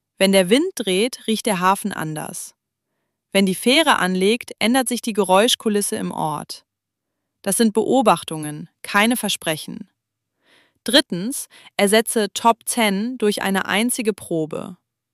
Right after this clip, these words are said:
Ein Minitest, ein kleines Ritual.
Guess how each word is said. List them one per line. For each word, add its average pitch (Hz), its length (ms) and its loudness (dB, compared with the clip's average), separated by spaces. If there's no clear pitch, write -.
Ein 196 200 0
Minitest, 208 680 2
ein 190 120 -6
kleines 240 460 2
Ritual. - 640 -6